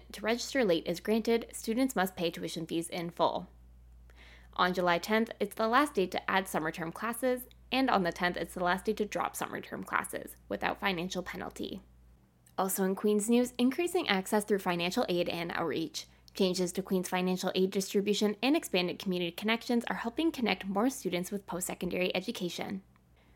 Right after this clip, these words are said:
The first one hundred recipients of the university's new Major Access Award will be starting their studies at Queens this fall.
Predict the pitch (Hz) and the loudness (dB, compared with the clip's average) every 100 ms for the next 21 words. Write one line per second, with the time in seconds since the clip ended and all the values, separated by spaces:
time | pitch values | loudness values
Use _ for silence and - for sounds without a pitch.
0 | - 196 185 175 185 175 185 180 175 180 | -2 0 0 0 -2 0 2 2 2 0
1 | 190 196 190 - 233 302 254 185 175 - | 0 2 2 2 2 6 6 4 0 0
2 | 185 180 233 247 208 208 202 - 185 190 | 0 2 4 4 4 2 4 4 4 0
3 | 185 185 185 185 180 190 165 180 170 175 | -2 4 4 4 0 -2 2 2 4 2
4 | 175 - 180 175 175 - 226 247 247 170 | 0 -2 -2 0 0 2 4 4 2 -2
5 | - 170 143 - | -2 -2 0 -2